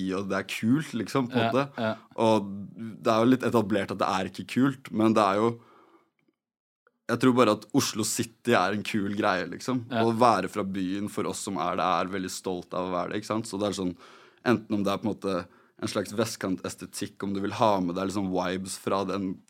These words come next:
Speaker 1: kanten der, eller vibes fra østkanten også, det er liksom sånn, jeg føler at hele byen er kul, da,
Speaker 2: Ja.
Speaker 1: hvis du skjønner hva jeg mener.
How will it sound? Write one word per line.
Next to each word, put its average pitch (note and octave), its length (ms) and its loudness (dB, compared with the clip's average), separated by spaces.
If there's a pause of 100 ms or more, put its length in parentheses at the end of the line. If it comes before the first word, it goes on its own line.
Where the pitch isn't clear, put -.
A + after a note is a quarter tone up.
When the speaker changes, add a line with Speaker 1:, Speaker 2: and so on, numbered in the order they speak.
Speaker 1:
kanten G2 420 0
der, F#2+ 320 0
eller F#2+ 220 -2 (260)
vibes G2+ 380 2
fra A2+ 180 2
østkanten G2 560 -6
også, B2+ 240 -6
det A2 80 0
er G#2+ 140 0
liksom G2+ 160 -6
sånn, F#2+ 180 -4 (500)
jeg - 80 -18
føler G2+ 220 -2
at C3 80 4
hele G2 240 4
byen F#2+ 400 -2
er F2+ 160 0
kul, A#2 280 -2
da, G#2+ 100 -2 (200)
Speaker 2:
Ja. G#2+ 200 -4
Speaker 1:
hvis G2 140 -10
du F#2+ 40 -8
skjønner F#2+ 240 -2
hva F#2+ 60 -2
jeg F2+ 100 -4
mener. G2+ 220 -6